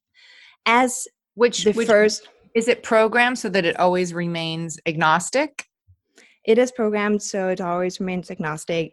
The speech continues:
Speaker 1: It ha-, is capped at twenty-one million B T C that can ever exist. So it has a scarcity element, and that's part of where the value comes in.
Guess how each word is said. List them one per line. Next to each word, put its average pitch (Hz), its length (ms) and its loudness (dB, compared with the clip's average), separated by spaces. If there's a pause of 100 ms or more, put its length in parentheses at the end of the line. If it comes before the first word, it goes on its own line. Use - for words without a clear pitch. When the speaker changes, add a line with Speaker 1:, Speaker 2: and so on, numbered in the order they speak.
Speaker 1:
It 160 220 -2
ha-, 170 200 -14
is 185 200 -4
capped - 460 -4 (220)
at 170 180 -4
twenty-one 185 560 -4
million 165 260 -6
B 160 140 -10
T 156 160 -16
C 170 220 -8
that 165 120 -6
can - 160 -10
ever 165 260 -6
exist. - 460 -8
So 165 120 -6
it 165 100 -6
has 170 220 -10
a 170 40 -8
scarcity 214 640 -6
element, 302 380 -4
and 190 100 -6
that's 202 160 -4
part 196 240 -4
of 180 60 -6
where 175 100 -6
the 175 100 -10
value - 320 -6
comes - 280 -14
in. - 180 -12